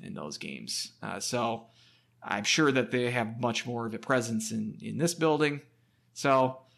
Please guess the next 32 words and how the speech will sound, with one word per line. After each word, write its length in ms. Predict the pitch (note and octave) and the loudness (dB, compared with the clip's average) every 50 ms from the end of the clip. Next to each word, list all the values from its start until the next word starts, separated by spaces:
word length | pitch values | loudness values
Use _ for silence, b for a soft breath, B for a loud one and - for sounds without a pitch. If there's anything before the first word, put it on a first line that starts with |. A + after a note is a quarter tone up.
| b b | b b
I'd 220 | - D#3+ F#3 D#3 | 2 4 4 6
like 160 | D#3 F3+ F3 F3 | 4 2 2 2
to 60 | D#3 | 0
get 140 | C3+ C3+ C#3 | 0 4 4
out 180 | D3 D3+ D3+ | 4 2 2
there 320 | - A2+ A2+ A2 G#2 A2 - - | 0 0 0 0 -2 -4 -10 -10
eventually. 600 | - A#2+ B2 B2 A#2+ - - G2+ G2 F#2 G2 A2 - | -6 -4 -4 -2 -2 -4 -4 -4 -6 -6 -8 -10 -10
If 160 | A#2+ A#2+ - | -10 -4 0
this 200 | E3+ F3 E3+ - | 0 0 0 0
was 140 | D#3+ D3+ C3 | -4 -4 -4
later 400 | B2 C3+ C3+ D3 C#3 C3+ B2 B2 | 0 0 2 2 4 2 2 2
in 80 | A#2 | 2
the 140 | A2 G#2+ G2 | 0 -2 -2
year, 540 | G#2+ A#2 B2+ B2 G#2+ F#2 D#2+ D#2+ G2 B2 - _ | -2 -2 -2 -2 -2 -2 -4 -6 -10 -14 -20 _
you 140 | - - E2 | -18 -14 -12
know, 260 | F2+ F2 F2 F2 F2 - | -12 -12 -12 -12 -14 -12
uh, 200 | - F#2 E2+ E2+ D2 | -10 -8 -8 -6 -6
I 80 | G2+ | -8
might 240 | B2 A#2 A#2 A#2 A#2 | -8 -8 -8 -8 -8
have 240 | A2 - - _ - | -8 -10 -12 _ -14
been 120 | - - | -12 -8
able 220 | - G#2+ G#2+ G#2 - | -6 -6 -6 -8 -10
to, 380 | - - F#2+ F2+ F2 F#2+ A2+ - _ _ _ _ _ _ _ | -10 -10 -8 -8 -8 -8 -10 -12 _ _ _ _ _ _ _
to 100 | - - | -14 -10
swing 340 | - - - - A#2+ A#2+ A2+ | -8 -6 -4 -2 -2 -2 -2
a 60 | G#2 | -4
trip 300 | - - - B2 - - | -6 -4 -6 -6 -6 -6
there, 240 | - F#2 G2 F2 E2+ | -6 -4 -2 -2 -4
but 240 | - - F2 - - | -4 -6 -10 -8 -6
maybe 180 | F3 G3 F3 D#3 | -4 -4 -2 -2
next 260 | D3+ C#3+ - - - | -2 -4 -6 -8 -10
year. 260 | - D2 C#2+ - | -8 -8 -10 -10